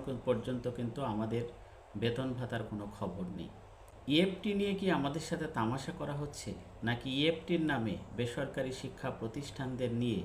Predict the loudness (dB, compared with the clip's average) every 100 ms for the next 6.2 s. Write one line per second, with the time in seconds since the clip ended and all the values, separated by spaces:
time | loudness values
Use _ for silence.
0 | -4 -12 -4 0 0 0 -2 -2 -2 -4
1 | -6 -10 -12 -14 -16 -16 -16 -4 0 2
2 | 2 2 0 -2 -2 -2 -2 -2 -2 -2
3 | -6 -14 -18 -18 -20 -20 -20 -8 2 4
4 | 6 6 6 4 2 4 4 4 2 0
5 | -10 -12 -16 -18 -18 -16 -12 -4 0 2
6 | 4 4